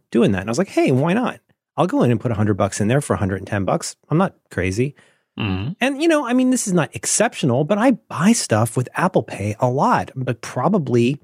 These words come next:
Speaker 1: I would have to say at least, I don't wanna sound like a jerk, but at least once a day, I buy something with Apple Pay.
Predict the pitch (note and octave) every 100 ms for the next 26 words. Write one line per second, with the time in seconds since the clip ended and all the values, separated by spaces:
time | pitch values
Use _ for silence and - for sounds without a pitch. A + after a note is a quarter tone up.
0 | _ _ _ _ - C3 D#3+ E3+ - G#3+
1 | D3 - A2+ F3 - - - A#2 F#2+ -
2 | A2 F#2+ E2+ - D#3+ D3+ - G#2 A2+ F#3+
3 | - G2 - G2+ C#3 G#2 A#2 - A2+ G#2+
4 | B2 B2+ - G2 G#2 F#2+ - - -